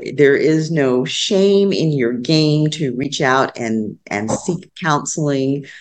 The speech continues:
um, to seek anger management, and just think of them as tools in your chest of, of behaviors for having a positive, productive life. So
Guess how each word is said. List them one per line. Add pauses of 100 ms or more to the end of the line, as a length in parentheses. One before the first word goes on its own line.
(120)
um,
to
seek (500)
anger
management, (220)
and
just
think
of
them (100)
as (220)
tools
in
your
chest
of,
of
behaviors (300)
for (760)
having (100)
a
positive, (240)
productive (220)
life. (260)
So